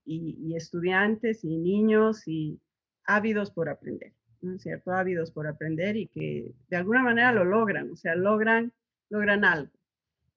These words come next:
pero creo que hay mucha desigualdad. ¿No?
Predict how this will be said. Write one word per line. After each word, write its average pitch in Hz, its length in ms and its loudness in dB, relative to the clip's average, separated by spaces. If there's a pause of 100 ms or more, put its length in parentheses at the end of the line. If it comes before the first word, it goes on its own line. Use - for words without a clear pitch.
(160)
pero 196 260 -4
creo 185 220 -2
que - 80 -4
hay 170 60 -2
mucha 165 260 -4
desigualdad. - 460 -12 (1000)
¿No? 170 180 -6